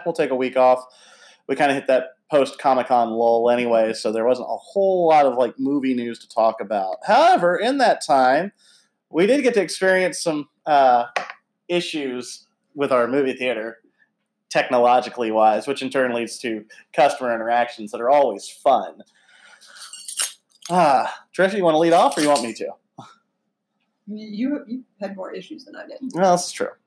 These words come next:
Speaker 1: Okay, well, so, uh, that first week after we released our last two episodes, we had one projector. It was, uh, not quite, it wasn't even a full showing of Lion King. There were only, like, nine or ten people in there,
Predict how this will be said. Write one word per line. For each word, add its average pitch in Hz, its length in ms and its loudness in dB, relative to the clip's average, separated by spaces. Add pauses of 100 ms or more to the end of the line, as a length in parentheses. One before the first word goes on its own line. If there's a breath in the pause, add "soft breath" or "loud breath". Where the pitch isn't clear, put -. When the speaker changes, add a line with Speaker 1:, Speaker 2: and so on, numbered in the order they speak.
(200)
Speaker 1:
Okay, 180 380 2
well, 196 500 4 (760)
so, 220 680 4
uh, 196 560 6
that 180 380 2
first 220 220 0
week 170 100 -2
after 147 240 0
we 139 80 -2
released 131 240 0
our 127 100 4
last 123 180 2
two 131 100 0
episodes, 117 520 -2 (1120)
we 185 260 0
had 151 580 4 (180 loud breath)
one 160 480 0
projector. 135 640 0 (160)
It 127 120 2
was, 120 180 -6
uh, 120 440 4 (440)
not 202 320 -2
quite, 139 360 2
it 156 80 2
wasn't 165 220 2
even 135 120 0
a 113 40 -2
full 127 320 0
showing 117 420 0
of 104 120 -10
Lion 110 280 -4
King. 127 200 -10
There 214 100 -8
were 160 100 -4
only, 127 180 0
like, 104 160 -4
nine 110 260 -4
or 104 80 -10
ten 107 260 -12
people 131 380 -8
in 147 100 -8
there, 160 320 -8